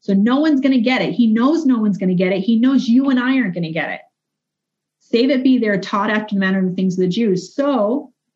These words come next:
that's why it's so important to go to a resource like Isaiah explained, because you're getting taught after the manner of the Jews. You're learning their history, and they're, you're getting the understanding that Isaiah needed you to have for you to be able to interpret his words.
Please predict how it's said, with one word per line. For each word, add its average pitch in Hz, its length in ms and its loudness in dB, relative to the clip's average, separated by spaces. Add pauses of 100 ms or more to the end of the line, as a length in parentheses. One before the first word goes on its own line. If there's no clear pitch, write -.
(100)
that's 247 300 -2
why 277 120 0
it's 262 120 -4
so 262 100 2
important 240 300 0
to 208 60 0
go 220 160 -2
to 226 80 -2
a 208 100 0
resource 247 880 -4 (340)
like 233 280 0
Isaiah 214 380 0
explained, 196 520 -4
because 180 260 -2
you're 202 120 0
getting 202 260 0
taught 214 460 -4
after 196 340 -6
the 233 80 -2
manner 196 300 0
of 185 60 0
the 185 100 2
Jews. 196 280 0
You're 185 160 0
learning 220 380 0
their 185 160 0
history, 208 460 -4
and 185 100 0
they're, 185 300 -2
you're 180 140 -4
getting 202 200 0
the 185 160 -6
understanding 190 720 -2 (220)
that 196 80 0
Isaiah 190 420 0
needed 185 360 0
you 185 60 2
to 185 80 0
have 185 380 -2 (200)
for 220 80 -2
you 220 180 0
to 262 80 0
be 233 140 -2
able 190 140 -2
to 196 60 -2
interpret 180 440 -4
his 175 180 -4
words. 165 340 -8